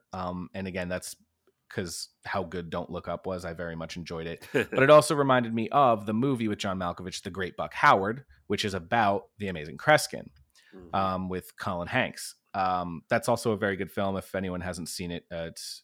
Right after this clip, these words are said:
Speaker 1: basically just a retelling
Speaker 2: Went
Speaker 1: of
Speaker 2: really
Speaker 1: the
Speaker 2: under
Speaker 1: Amazing
Speaker 2: the
Speaker 1: Kreskin.
Speaker 2: radar.
Speaker 1: It did. Um, it's basically just a retelling of Kreskin's life, or y-, career, I should say, not his life.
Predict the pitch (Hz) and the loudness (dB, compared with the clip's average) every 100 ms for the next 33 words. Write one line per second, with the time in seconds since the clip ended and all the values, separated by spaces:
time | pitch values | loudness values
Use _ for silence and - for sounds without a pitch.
0 | _ 247 208 - 131 110 90 - 117 - | _ -2 0 0 0 0 -4 -6 -6 -6
1 | 98 90 113 104 - 107 95 87 107 98 | -8 -4 -4 -4 -2 2 2 4 2 4
2 | 90 85 85 85 82 85 82 - _ _ | 2 0 -2 -4 -2 -2 -4 -6 _ _
3 | - 117 110 92 78 - - - - - | -8 -6 -2 -4 -4 -14 -20 -20 -6 4
4 | 107 104 101 110 113 202 143 135 110 - | 6 6 2 -2 2 4 4 2 -2 -4
5 | 104 101 - 95 90 80 _ - 98 - | -4 -4 -4 -6 -6 -10 _ -4 -2 -4
6 | 85 80 80 - _ _ _ _ _ _ | -8 -6 -8 -10 _ _ _ _ _ _
7 | _ _ 147 135 117 - 123 98 82 76 | _ _ 2 2 0 -6 -2 -2 -2 -6
8 | 82 76 82 80 65 - - | -8 -10 -8 -8 -8 -16 -18